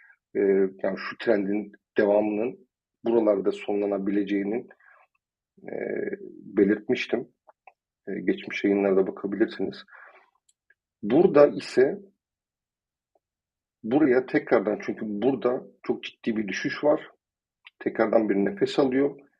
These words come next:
Eğer bu bölgelere gidecekse tekrardan buralardan bir güç toplaması lazım. Şimdi bir düzeltme dalgası genellikle A B C kalıbı olarak gider ve buradaki kalıp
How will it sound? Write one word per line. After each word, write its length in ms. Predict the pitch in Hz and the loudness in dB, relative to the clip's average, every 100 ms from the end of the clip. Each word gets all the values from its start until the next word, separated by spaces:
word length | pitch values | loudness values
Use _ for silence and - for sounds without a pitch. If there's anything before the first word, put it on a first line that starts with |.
| _ _ | _ _
Eğer 300 | 113 113 107 | 4 4 4
bu 140 | 143 151 | -2 0
bölgelere 420 | 139 120 117 120 | 0 0 0 0
gidecekse 720 | 110 127 123 170 - 143 143 - _ _ _ _ _ _ - - | 0 -2 0 -4 -2 -6 -6 -12 _ _ _ _ _ _ -20 -10
tekrardan 500 | - 131 123 107 113 | -2 2 2 2 0
buralardan 440 | 107 110 98 107 117 | 0 0 2 0 -2
bir 40 | |
güç 160 | 117 - | -6 -10
toplaması 520 | - - 107 110 - | -10 -2 0 0 0
lazım. 360 | 95 90 127 - - - - _ | 2 2 -2 -6 -20 -20 -20 _
Şimdi 200 | - 117 | -8 -2
bir 180 | 131 117 | -2 -2
düzeltme 500 | 110 131 135 175 160 | 4 6 6 2 4
dalgası 440 | 143 135 135 - | 4 4 0 -4
genellikle 480 | 127 139 123 - - - | 0 2 0 -4 -8 0
A 260 | 117 117 | 4 4
B 120 | 120 | 4
C 160 | 117 131 | 2 -6
kalıbı 300 | - 120 113 | -2 -2 0
olarak 380 | 120 104 95 - | -2 -2 -4 -8
gider 240 | 95 139 - - | -10 -10 -8 -2
ve 260 | 110 101 | -2 -2
buradaki 460 | 120 160 - - - | -4 -4 -4 -8 -10
kalıp 460 | - 120 123 - | 0 2 2 0